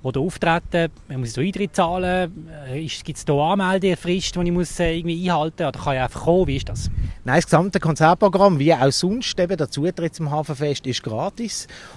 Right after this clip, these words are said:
Speaker 2: Und, ähm, es ist wirklich toll, was wir jetzt hier für ein Line-Up zusammenbekommen haben. Es ist wirklich schon fast wie bei einem Festival.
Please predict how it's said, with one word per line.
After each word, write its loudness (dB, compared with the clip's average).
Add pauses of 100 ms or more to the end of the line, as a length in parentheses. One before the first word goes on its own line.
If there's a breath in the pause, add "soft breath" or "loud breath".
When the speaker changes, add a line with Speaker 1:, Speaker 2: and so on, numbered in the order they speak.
Speaker 2:
Und, 4
ähm, 6
es -2
ist -6
wirklich -4
toll, 2
was 0
wir -2
jetzt -4
hier 2
für -4
ein 2
Line-Up 0
zusammenbekommen 0
haben. -2
Es -8
ist -10
wirklich -4
schon 0
fast 0
wie 4
bei -2
einem 2
Festival. 2